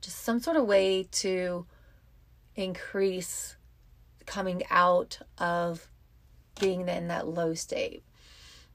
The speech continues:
But these are ones that work great for me. I love putting one hand over the belly, one hand over the heart, using the affirmation, "I am happy, I am whole, I am healthy." So, um, those are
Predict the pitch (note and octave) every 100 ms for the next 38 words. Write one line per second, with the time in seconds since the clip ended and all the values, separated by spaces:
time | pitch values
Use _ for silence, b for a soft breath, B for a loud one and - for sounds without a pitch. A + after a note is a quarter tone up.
0 | _ - F3 - G#3+ C#4+ E4+ B3+ A#3 A3
1 | - F3+ - - - F#3+ F#3+ F#3 F#3 F#3
2 | F#3 F3 F3 F3 F#3 F#3+ A3+ G#3 G#3 G3+
3 | G3+ G3 G3 F#3 F#3 F3+ F#3 F3 E3+ G3
4 | E3+ C#4 C4 A#3+ A#3 A3+ A3 B B B
5 | B - G3 F#3+ F#3+ F#3 F#3 F#3+ F#3+ F#3
6 | F#3+ F#3 F3 F3 F3+ F#3 F3+ F3 D#3+ D#3
7 | E3 G3+ G3+ G3+ G3 G3 F#3+ B B B
8 | B B D3+ D3 E3+ - - A3 G#3 -
9 | G3 G3 F#3+ F#3 - - - - - -
10 | _ - - - E3+ E3+ - F3+ F3 E3+
11 | F3 - - F#3+ A#3 C#4+ - F3 D#3+ D#3
12 | F3+ C4+ E4+